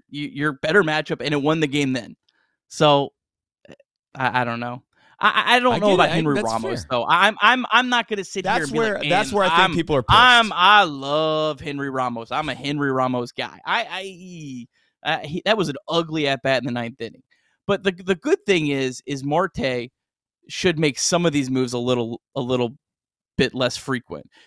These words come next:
Speaker 1: because the next time it's Stuart Fairchild pinch hitting for Will Benson, which I know everyone hates Stuart Fairchild too. I have no idea why. Uh, he's had a really nice year and helped this team a lot, but at least it's Fairchild over,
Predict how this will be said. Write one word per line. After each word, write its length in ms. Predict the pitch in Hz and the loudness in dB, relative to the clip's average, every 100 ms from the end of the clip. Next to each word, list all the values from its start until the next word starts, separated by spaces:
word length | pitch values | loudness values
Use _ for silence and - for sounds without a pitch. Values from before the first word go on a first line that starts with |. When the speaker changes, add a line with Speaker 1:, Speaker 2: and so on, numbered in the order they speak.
| - | -4
Speaker 1:
because 320 | 151 156 127 | 0 0 0
the 100 | 143 | 0
next 220 | 185 - | -2 0
time 200 | 175 147 | -2 -2
it's 160 | 143 - | -2 -8
Stuart 320 | - 156 151 | -6 -4 -4
Fairchild 720 | - 143 135 151 127 120 113 | 0 0 0 0 2 2 -2
pinch 260 | 151 123 - | -6 -6 -6
hitting 280 | 120 117 117 | -4 -6 -8
for 500 | 127 117 117 113 - _ _ _ _ _ _ _ _ _ | -10 -6 -4 -6 -8 _ _ _ _ _ _ _ _ _
Will 140 | 139 117 | -6 -4
Benson, 380 | 117 - - 135 | -4 -8 -12 -8
which 120 | 147 | -2
I 100 | 143 | 2
know 120 | 135 | 4
everyone 240 | 131 123 | 2 0
hates 160 | 123 - | -4 -6
Stuart 220 | 135 117 | -8 -8
Fairchild 480 | 135 123 - 113 107 | -4 -4 -2 -4 -2
too. 240 | 135 113 - | -4 -4 -4
I 120 | 143 143 | -2 -2
have 80 | |
no 220 | 131 135 123 | 0 0 0
idea 300 | 120 117 113 | -2 -6 -4
why. 440 | 120 98 104 139 _ _ - | -2 -2 -6 -18 _ _ -8
Uh, 200 | 113 123 | -6 -6
he's 100 | 123 | -4
had 140 | 135 | -4
a 40 | 127 | 0
really 220 | 151 139 | 2 2
nice 320 | 135 127 - | 2 -2 -4
year 120 | 135 | -4
and 60 | 123 | -2
helped 200 | 117 - | -4 -8
this 160 | 117 - | -14 -6
team 220 | 135 120 | -4 -4
a 20 | |
lot, 340 | 123 110 92 - | -4 -6 -8 -4
but 220 | 131 123 _ _ _ _ - | -4 -4 _ _ _ _ -8
at 80 | 147 | 0
least 240 | 180 185 | 0 0
it's 260 | 131 - - - | -6 -14 -8 0
Fairchild 560 | 135 131 139 117 113 | 0 0 0 0 -2
over, 320 | 113 117 113 | -8 -8 -10